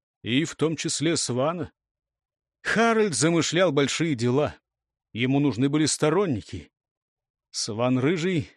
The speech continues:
как раз гостил в Раумсдале у Вемунда, сына Асбjörна, своего побратима. Стояла глухая зима, и океан был черным от непогоды, а фьорды стыли в сумрачной белизне, забитые льдом.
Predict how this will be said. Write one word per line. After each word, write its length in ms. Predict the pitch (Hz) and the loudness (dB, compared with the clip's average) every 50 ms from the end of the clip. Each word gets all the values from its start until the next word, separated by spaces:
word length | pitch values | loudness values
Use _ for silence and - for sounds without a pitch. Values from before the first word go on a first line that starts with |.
| _ _ _ _ _ _ | _ _ _ _ _ _
как 200 | _ 127 123 - | _ -4 0 2
раз 260 | - 208 240 226 196 | 2 4 4 4 4
гостил 540 | 170 190 190 165 - - - - 214 226 214 | 4 4 4 4 2 -2 -2 0 2 2 2
в 100 | 180 165 | 4 4
Раумсдале 1040 | 175 175 175 180 170 165 165 160 165 160 147 117 107 107 127 156 160 160 156 151 143 | 4 6 6 6 8 6 6 6 4 2 0 -2 -2 0 2 4 4 4 4 4 4
у 160 | 135 135 131 | 4 4 2
Вемунда, 600 | 120 101 139 180 196 190 190 185 175 151 160 151 | 2 2 2 2 2 2 0 -2 0 0 0 0
сына 520 | - - - 147 143 135 131 127 139 165 180 | 0 0 2 2 2 4 4 4 2 2 2
Асбjörна, 680 | 175 131 113 117 143 175 175 175 180 170 175 170 151 | 0 -2 -2 0 0 2 2 2 0 0 0 0 0
своего 360 | - - - 127 131 123 131 | -2 0 0 0 2 2 0
побратима. 720 | 123 - 127 123 127 123 117 - - 175 180 185 180 - - _ _ _ _ _ _ _ _ _ _ _ _ _ _ _ | -2 -2 -2 0 0 -2 -2 -2 -4 -4 -2 -2 -4 -6 -8 _ _ _ _ _ _ _ _ _ _ _ _ _ _ _
Стояла 480 | - - - 127 120 120 143 143 139 | -6 -4 -2 0 2 2 2 2 2
глухая 460 | 127 127 139 135 - - 139 131 127 | 2 2 2 2 2 2 2 2 2
зима, 420 | 113 98 98 123 123 147 180 185 170 | 0 0 0 0 2 2 0 2 2
и 80 | 143 | 2
океан 480 | 131 127 - - 139 156 175 175 160 143 | 2 2 0 0 0 0 2 0 0 2
был 200 | 139 156 156 135 | 2 2 0 0
черным 680 | - - - - - 175 196 196 185 185 185 185 180 180 | 0 -2 -2 0 2 2 2 2 0 -2 -4 -4 -4 -4
от 120 | 170 - | -6 -6
непогоды, 720 | - 170 143 - 170 160 147 139 123 104 85 95 85 78 - _ _ _ _ _ _ _ | -6 -8 -4 -2 -4 -2 0 -2 -2 -2 -4 -8 -10 -12 -16 _ _ _ _ _ _ _
а 140 | 117 110 113 | -4 -4 -2
фьорды 560 | - - 123 143 156 170 170 151 147 156 151 | 0 0 2 4 6 4 4 4 4 2 2
стыли 500 | - - - - 147 170 180 165 156 151 | 2 0 -2 0 0 2 2 2 2 0
в 80 | 120 - | 0 0
сумрачной 640 | - - 156 165 160 151 147 127 - - 135 135 | -2 0 0 2 2 2 2 0 0 0 2 2
белизне, 580 | 131 120 127 135 139 131 101 104 156 185 185 147 | 2 2 2 2 2 0 0 0 0 0 0 0
забитые 580 | 110 123 127 117 113 156 147 - - 143 139 139 | 0 0 -2 -2 -2 -6 -6 -4 -2 -2 -2 -2
льдом. 580 | 135 127 120 131 135 127 110 101 92 80 - | -2 -4 -2 0 0 0 0 -2 -6 -8 -12